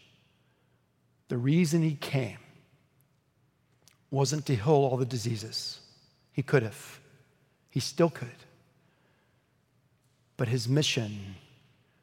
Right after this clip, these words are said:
was to save and rescue his people, not from leprosy, not from a fever that affected some,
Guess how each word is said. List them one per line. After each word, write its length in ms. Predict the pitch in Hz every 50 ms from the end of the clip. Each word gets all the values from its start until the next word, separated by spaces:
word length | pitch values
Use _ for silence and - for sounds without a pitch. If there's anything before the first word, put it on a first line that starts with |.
| _ _ _ _ _ _ _ _ _
was 220 | - 131 120 -
to 120 | - - 127
save 1040 | - - - - - 151 139 139 131 127 120 117 113 104 101 - - - - - - - - - - _ _ _ _ _ _ _ _ -
and 280 | 127 123 120 123 156
rescue 760 | 156 156 160 160 - - - - 127 123 117 120 123 131 127 - - - - _ _ _ _ _ _ _ _ _ _
his 200 | - 143 127 -
people, 640 | - - - - 175 160 135 - 131 120 104 95 - - - - - _ _ _ _ _ _ _ _ _ _ _ _ _ _
not 180 | - 131 156 -
from 220 | - - 170 165
leprosy, 600 | 147 147 - - 127 - - - 127 127 123 113 - - - - - _ _ _ _ _ _ _ _ _ _ _ _ _ _ _
not 240 | - 127 147 180 -
from 160 | - 156 156
a 40 | 139
fever 520 | - - 143 139 127 110 107 107 101 92 - - - - - - _ _ _ _ _ _ _ _ _ _ _ _ _ _ _ _ -
that 100 | 151 143
affected 420 | 123 - 156 139 - - 120 104
some, 420 | - - - 160 151 110 95 92